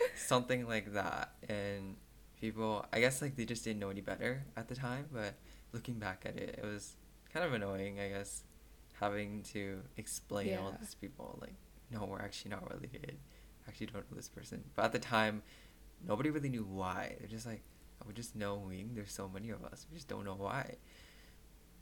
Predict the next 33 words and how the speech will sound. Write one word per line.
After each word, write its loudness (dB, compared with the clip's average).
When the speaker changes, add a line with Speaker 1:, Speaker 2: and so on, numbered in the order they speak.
Speaker 1:
Yeah, 4
I 6
know, 4
for 4
sure. 8
Like, 6
I, 12
obviously, 8
I 8
can 6
never 8
experience, 4
like, 2
having 2
the 2
same 0
last 0
name -2
as, 6
like, 6
with 4
people 6
with 8
Nguyen. 4
Of 0
course, 2
other 6
people 2
have 0
my -2
last -2
name, 0
but 6